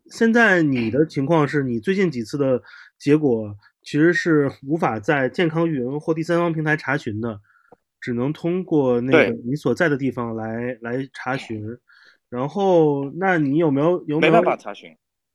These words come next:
Speaker 1: 对，因为我看到很多人他现在没有进驻方舱，或者通过其他渠道进行管理，
Speaker 2: 对。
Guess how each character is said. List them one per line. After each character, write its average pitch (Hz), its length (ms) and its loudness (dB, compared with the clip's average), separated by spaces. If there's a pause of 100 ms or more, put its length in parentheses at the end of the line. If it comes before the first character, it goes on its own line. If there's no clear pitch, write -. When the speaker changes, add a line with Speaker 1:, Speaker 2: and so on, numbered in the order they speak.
Speaker 1:
对， 135 240 -2 (240)
因 196 120 -6
为 220 60 4
我 190 180 4
看 202 160 -6
到 196 80 2
很 127 220 -2
多 165 160 4
人 156 240 2
他 175 560 0
现 - 240 -2
在 170 100 4
没 143 120 2
有 180 160 4
进 147 180 -2
驻 143 100 -2
方 143 220 -4
舱， 143 300 -4 (260)
或 160 140 -4
者 120 200 0 (180)
通 165 180 -4
过 160 100 2
其 - 160 -6
他 151 160 0
渠 131 120 -2
道 135 120 0
进 127 120 -10
行 139 140 -6
管 123 200 -2
理， 110 140 -8
Speaker 2:
对。 - 60 -20